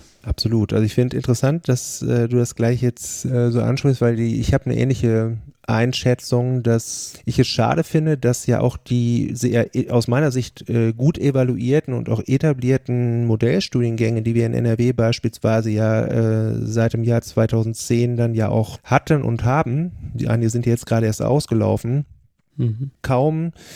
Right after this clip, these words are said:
Speaker 1: in der öffentlichen Wahrnehmung so deutlich dann auch ihren Anklang gefunden haben. Und, äh, also grundsätzlich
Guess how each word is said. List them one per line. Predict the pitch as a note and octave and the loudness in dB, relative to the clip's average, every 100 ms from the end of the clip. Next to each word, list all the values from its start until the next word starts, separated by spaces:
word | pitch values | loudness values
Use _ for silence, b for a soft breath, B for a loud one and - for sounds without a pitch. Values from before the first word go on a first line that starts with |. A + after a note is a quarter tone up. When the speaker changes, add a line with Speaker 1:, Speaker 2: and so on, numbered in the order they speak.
| B B B | B B B
Speaker 1:
in | B2 | 0
der | B2 | 2
öffentlichen | B2+ C#3+ B2 A#2+ | 2 0 -2 0
Wahrnehmung | A2+ A#2 D3+ C#3 C3+ B2+ | 2 2 2 2 0 0
so | A2 A#2 C3+ C#3+ C#3+ | 0 2 2 2 -2
deutlich | - - F#2 B2 A#2+ B2 C#3+ B2+ | -4 -14 -14 -4 0 2 0 -2
dann | - B2 | -2 -2
auch | A#2 | -2
ihren | - B2+ B2 A#2+ | -2 0 0 0
Anklang | B2+ D#3 - A#2+ | 0 0 2 2
gefunden | G#2+ - G#2+ G#2 G#2 | 0 -2 -2 0 0
haben. | G#2+ G#2+ G#2 G#2+ | 0 0 -2 -2
Und, | A#2 A2+ A#2 A2+ - - | 0 0 0 -2 -6 0
äh, | |
also | A#2+ G#2 A#2 | 0 2 0
grundsätzlich | A#2 C3+ D#3+ F3 D3 - C#3 - | 0 0 0 0 -2 -2 -8 -8